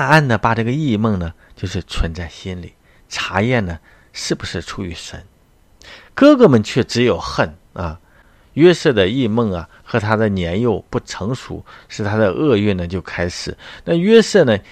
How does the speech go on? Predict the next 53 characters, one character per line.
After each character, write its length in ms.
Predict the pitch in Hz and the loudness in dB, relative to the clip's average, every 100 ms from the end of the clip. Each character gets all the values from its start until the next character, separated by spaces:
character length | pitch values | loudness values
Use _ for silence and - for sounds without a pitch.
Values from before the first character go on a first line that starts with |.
| - | -12
应 180 | - 160 | -4 0
该 140 | 139 | 2
把 220 | 113 110 110 | 2 0 0
梦 280 | 151 139 92 | 0 -2 -4
藏 300 | - 90 104 | -6 -6 0
在 220 | 107 85 | 0 -2
心 400 | - - 160 156 | -6 -2 0 0
里 180 | 104 - | -2 -4
啊， 160 | - - _ _ _ - | -10 -12 _ _ _ -2
对 200 | 113 101 | 0 0
父 240 | - 202 | 0 0
亲 240 | - 95 | 0 -4
讲。 200 | 85 85 - _ _ _ _ _ | -6 -10 -14 _ _ _ _ _
那 160 | 110 101 - _ | -6 -6 -12 _
父 280 | - 277 240 | -4 0 0
亲 260 | - 117 | 0 -2
和 200 | - 123 | 0 -4
哥 240 | 110 156 143 | 0 0 0
哥 120 | 135 | 0
们 120 | 107 | -2
的 120 | 98 | -4
心 280 | 90 - 135 | -6 -6 -6
是 160 | 123 139 | -2 -2
有 100 | 87 | -2
区 300 | - - 131 | -4 -8 -4
别 220 | 117 85 | -4 -4
的 100 | 85 - | -8 -10
啊， 220 | 92 82 - - - | -12 -12 -14 -20 -18
哥 220 | - 262 240 | 2 4 6
哥 100 | 196 | 6
们 180 | 110 | 6
不 140 | 98 127 | 2 0
是 140 | 160 | -2
敬 200 | 135 175 | 0 0
畏 120 | 127 | 2
神 240 | 98 - 87 | 0 -2 0
的 100 | 117 | 0
人， 220 | 87 80 - _ | 0 -8 -14 _
所 120 | - 107 | -2 -2
以 40 | |
更 240 | - 214 | 2 2
不 80 | 123 | 2
能 200 | 90 87 - - | -2 -8 -12 -8
告 240 | - 117 95 | 4 4 4
诉 240 | - 101 | -2 -8
了。 160 | 82 - - - - - | -8 -12 -20 -20 -20 -2
而 180 | 143 - - _ | -2 -2 -16 _
可 220 | - 123 | 0 2
约 280 | 117 185 214 | 4 6 4
瑟 220 | - 196 | 4 2
呢， 100 | 131 | 2
告 220 | - 156 | 4 4
诉 320 | 131 131 113 | 4 2 -2